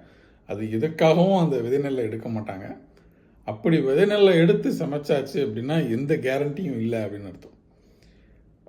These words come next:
அ, அப்படிப்பட்ட ஒரு சூழ்நிலை வந்தாலும் கூட, அதை சொல்றாரோன்னு கூட ஒரு, ஒரு, ஒரு தோணுது இதுல. "வித்தும் இடல் வேண்டும் கொல்லோ", நீ வந்து, நீ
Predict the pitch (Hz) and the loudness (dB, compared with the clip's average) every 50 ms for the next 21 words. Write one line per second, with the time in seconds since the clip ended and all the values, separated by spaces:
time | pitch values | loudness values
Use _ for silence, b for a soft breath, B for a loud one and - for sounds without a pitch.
0 | - _ _ - - 120 110 107 107 107 - - - - - 127 127 - - - | -20 _ _ -10 -8 -6 -6 -6 -6 -8 -10 -12 -12 -8 -6 -4 -4 -4 -6 -14
1 | - _ - 277 294 254 220 - - 214 208 - - - 220 202 202 185 185 180 | -12 _ -2 0 2 2 2 4 4 2 2 4 6 6 6 8 8 6 4 4
2 | 165 160 - - 170 170 170 165 156 143 127 113 113 113 110 110 110 110 107 104 | 2 0 0 2 4 6 6 8 6 6 4 2 0 0 0 0 0 -2 -2 -6
3 | - - 104 95 92 87 - - - - - - - _ _ _ _ _ _ - | -8 -10 -12 -12 -10 -12 -12 -16 -18 -20 -20 -20 -20 _ _ _ _ _ _ -2
4 | 123 147 196 190 - 196 180 190 190 180 180 180 180 170 165 170 170 185 185 160 | 0 0 0 0 0 2 4 6 6 6 6 4 2 2 2 4 4 4 4 4
5 | 135 117 110 107 104 110 101 98 101 98 - - - - 101 104 101 95 92 92 | 4 2 0 -4 -4 -6 -8 -8 -10 -12 -14 -12 -10 -8 -8 -6 -6 -6 -8 -10
6 | - - 117 110 110 113 98 85 78 76 - - - - _ _ b b b b | -8 -4 -4 -2 -2 -2 -4 -8 -10 -12 -14 -16 -18 -20 _ _ b b b b
7 | b b b b b - 165 165 - - 220 190 170 151 147 165 175 175 175 175 | b b b b b -4 -4 -2 -2 0 2 2 2 4 4 4 4 4 4 2
8 | 170 160 160 143 123 113 110 110 107 101 101 107 127 131 139 139 147 160 180 180 | 0 0 -2 -2 -4 -4 -4 -4 -4 -6 -6 -6 -6 -4 -4 -4 -2 0 0 0
9 | 185 - B B B B B B B B B _ - 117 | -2 -6 B B B B B B B B B _ -10 -8